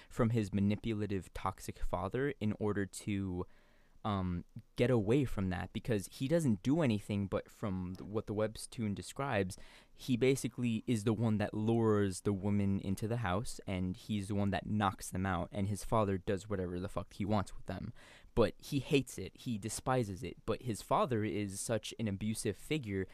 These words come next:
that he doesn't really have a choice. So the whole story is about him basically conquering the demon that is his father and learning how to work with it, because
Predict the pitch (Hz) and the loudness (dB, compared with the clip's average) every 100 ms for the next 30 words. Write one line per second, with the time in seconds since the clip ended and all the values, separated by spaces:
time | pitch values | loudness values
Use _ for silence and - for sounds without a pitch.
0 | - - 110 - 123 117 104 101 98 104 | -12 -4 -4 -4 0 2 2 2 0 0
1 | 110 90 - - 107 - - - - 110 | -2 -4 -4 -2 0 0 -6 -2 2 2
2 | 98 147 147 - 156 165 117 104 101 104 | 2 0 0 0 0 2 0 -2 -4 -2
3 | 104 104 110 98 95 - 120 156 165 135 | -2 0 0 -2 -2 -4 4 4 4 0
4 | 120 - 139 139 - 110 98 95 117 120 | -2 0 0 0 0 0 0 -2 0 2
5 | 92 95 98 95 - 92 - 120 101 85 | 0 0 -2 -2 -6 -10 0 2 2 0
6 | 95 - - - - - 113 107 95 95 | -4 -8 -20 -20 -20 -6 2 4 4 4
7 | 104 123 120 101 104 - 104 98 - 104 | 4 4 4 2 -2 -2 -2 -2 -6 -4
8 | 95 90 90 - - - 113 107 95 87 | -4 -4 -8 -10 -10 0 0 0 -4 -4
9 | 123 139 110 | 0 4 2